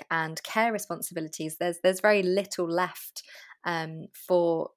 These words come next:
you as an individual for any time at all for your, for self-care. And it's one of those things, I, I don't have children myself, but I've got a friend who, you know, has a, a child, and,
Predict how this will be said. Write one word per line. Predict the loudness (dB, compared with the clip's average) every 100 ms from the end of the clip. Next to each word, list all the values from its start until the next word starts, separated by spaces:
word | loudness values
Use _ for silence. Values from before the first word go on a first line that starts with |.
| _
you | -4 0 2
as | 2
an | 2
individual | 2 2 2 2 0
for | 0 2
any | 2 4 2
time | 2 2 0 -2
at | -8 -2
all | -2 0
for | 0
your, | 0
for | 0 -2
self-care. | 0 0 -2 -4 -4 -4 -6 -10 -18 -20 -12
And | -6 -4
it's | -4 -2
one | 0
of | 2
those | 2 2
things, | 0 0 0
I, | -2 -2 -4 -14 -16 -12 -4
I | -2 -2 -6 _
don't | -2 0
have | 0 -2
children | -2 -2 -2 -4
myself, | -2 2 2 2 -2
but | -2 -6 -18 -8
I've | -8 -2
got | 0 0 -4
a |
friend | -4 -2 -2 -2
who, | -4
you | -4 -2 -4
know, | -4 -4 -6 -10 _ -4
has | 0 0 -4 -6
a, | -2 0 -2
a | -4
child, | 0 4 6 4 2
and, | -2